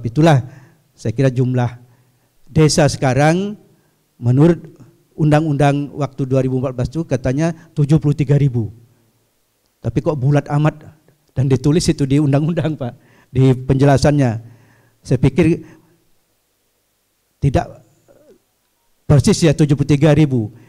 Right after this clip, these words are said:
Kelurahan juga bulat delapan ribu. Ini ditulis <clears throat> di penjelasan.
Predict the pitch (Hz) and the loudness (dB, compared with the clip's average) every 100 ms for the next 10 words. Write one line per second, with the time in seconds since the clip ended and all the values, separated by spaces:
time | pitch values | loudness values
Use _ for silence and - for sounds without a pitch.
0 | _ - 170 160 151 185 208 196 151 139 | _ 0 4 4 4 2 0 -4 -4 0
1 | 180 160 190 185 - - 147 - 165 160 | 0 2 2 2 0 -2 -2 2 2 4
2 | 165 160 107 - - _ - 196 202 247 | 4 2 0 -8 -20 _ -4 -4 0 2
3 | 220 - - _ _ - - 202 160 160 | 2 0 -12 _ _ -8 -4 -2 -2 0
4 | 156 160 151 151 127 | 2 2 2 -2 -4